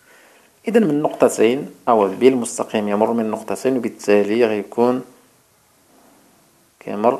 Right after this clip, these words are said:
من الأصل المعلم كذلك، لأن المعادلة لقيناها إكريك كتساوي لنا ناقص إكس، يعني يكون عبارة عن دالة خطية،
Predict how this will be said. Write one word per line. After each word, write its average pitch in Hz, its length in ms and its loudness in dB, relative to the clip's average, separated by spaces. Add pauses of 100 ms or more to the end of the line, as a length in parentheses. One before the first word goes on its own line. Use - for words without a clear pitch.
(100)
من 113 100 0
الأصل 120 340 -2
المعلم 104 300 0
كذلك، 104 760 2 (1000)
لأن 117 200 2
المعادلة 117 520 6
لقيناها 113 400 0
إكريك 123 220 0
كتساوي 117 360 2
لنا 107 320 -4
ناقص 123 600 4
إكس، 143 260 4
يعني 120 140 6
يكون 113 200 0
عبارة 113 280 6
عن 107 180 -2
دالة 123 300 6
خطية، 104 600 2